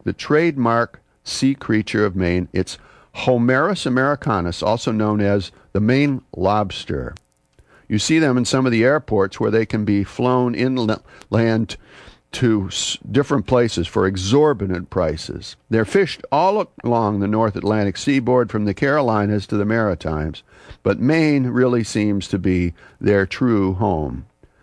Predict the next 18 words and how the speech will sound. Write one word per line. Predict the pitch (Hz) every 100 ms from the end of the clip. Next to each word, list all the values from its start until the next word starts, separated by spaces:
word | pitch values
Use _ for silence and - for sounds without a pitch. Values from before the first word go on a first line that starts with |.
| _ - -
Ed | 143 170
Muskie | 151 156 - 113 95
used | 104 110
to | 104
demonstrate | 104 123 127 - 110 101
how | 110
to | 107 90
hypnotize | 95 131 135 123 127 117 107
a | 101
lobster | 98 104 113 - -
before | 104 95 110 107
you | 98
put | 117 104
it | 104
into | 104 107
the | 87
boiling | 92 98 92 90
water. | 90 90 98